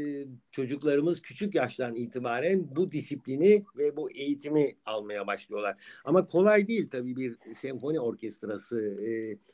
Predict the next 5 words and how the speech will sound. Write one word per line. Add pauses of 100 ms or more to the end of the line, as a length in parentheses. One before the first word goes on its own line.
(260)
olabilmek, (340)
e,
bu
iddiada
bulunabilmek.